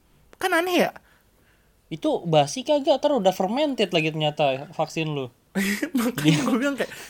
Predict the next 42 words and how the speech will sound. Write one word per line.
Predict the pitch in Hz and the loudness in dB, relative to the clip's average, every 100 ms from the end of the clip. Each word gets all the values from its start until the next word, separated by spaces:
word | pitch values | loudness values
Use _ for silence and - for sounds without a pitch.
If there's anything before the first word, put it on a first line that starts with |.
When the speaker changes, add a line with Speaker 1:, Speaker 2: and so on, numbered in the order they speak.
| - _ _ _ - - - - - - - | -20 _ _ _ -20 -20 -20 -20 -12 -12 -4
Speaker 1:
kok | 320 | -2
gue | 254 214 | 0 0
bilang, | 226 262 | 0 -2
orang-orang | - 180 165 170 220 | -2 -2 -2 -2 -4
kan | 269 269 | -6 -6
ada | 190 | -4
yang, | 185 180 175 | -2 -2 -4
aduh, | 202 202 233 | -8 -6 -6
demam, | 180 170 185 202 196 | -6 -6 -4 -4 -6
ina, | 190 185 202 190 | -8 -8 -8 -8
inu. | 190 202 196 | -8 -8 -8
Gue | 175 285 | -6 -6
enggak, | 330 302 302 | -4 -4 -4
gue | 247 | -6
nggak | 269 202 | -4 -4
demam. | 208 202 | -4 -4
Tapi | 196 - 254 | -8 -10 -4
gue | 294 | -4
kena, | - 185 165 - - - | -4 -6 -6 -10 -16 -12
gue | 160 220 | -4 -4
strong | - - 160 147 135 | -4 -6 -4 -4 -4
banget | 123 135 185 - | -6 -6 -8 -10
efeknya | 147 - 143 - 165 | -12 -10 -10 -10 -10
tuh, | 180 | -8
menurut | 165 131 127 | -8 -8 -10
gue | 135 156 | -10 -10
strong. | 147 143 | -10 -8
Karena | 143 175 | -6 -4
banyak | 220 160 143 | -2 -4 -6
juga | 131 135 190 | -8 -6 -4
orang | 160 180 | -4 -6
yang | 196 208 | -6 -8
kagak | 214 143 131 | -6 -6 -6
kenapa-napa, | 139 135 143 160 | -6 -8 -6 -8
nggak, | 190 185 170 | -6 -6 -6
abis | 147 | -8
divaksin. | 147 151 - 175 170 | -10 -12 -12 -12 -10
Speaker 2:
Hmm. | 147 147 156 160 160 | -8 -6 -6 -6 -6
Speaker 1:
Cuma | 156 156 | -2 0
lapar | 151 143 147 | 0 -2 -4
doang | 143 170 180 175 | -2 -2 -2 -6
katanya. | 165 165 165 165 | -8 -8 -8 -12